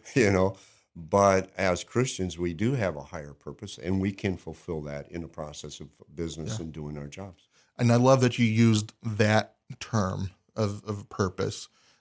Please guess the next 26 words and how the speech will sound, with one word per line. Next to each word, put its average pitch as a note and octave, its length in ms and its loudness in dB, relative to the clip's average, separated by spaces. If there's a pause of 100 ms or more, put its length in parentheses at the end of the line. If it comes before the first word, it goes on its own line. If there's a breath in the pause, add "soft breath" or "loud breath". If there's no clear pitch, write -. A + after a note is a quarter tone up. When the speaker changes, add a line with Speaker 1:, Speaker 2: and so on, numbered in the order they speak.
(100)
Speaker 2:
That G#2+ 160 0
is A2 200 4
our A2 440 6
vision A2 640 4 (340)
here, G#2+ 240 4
is G#2 140 0
to - 80 -8
be G#2+ 120 0
purpose-driven, G#2+ 1400 0 (440 soft breath)
to A#2 120 -2
positively A2 640 4
impact G#2 640 4
the A2+ 100 -4
lives G2 320 0
of G2 60 -6
everyone F#2+ 420 0
we G2 120 -2
interact G2 420 -6
with. - 280 -4 (960)
And G#2+ 540 6 (140)
I A#2 80 6
think G#2 200 2
you're G#2+ 100 4
a G2+ 40 -2
perfect A2 320 2
example G#2+ 580 2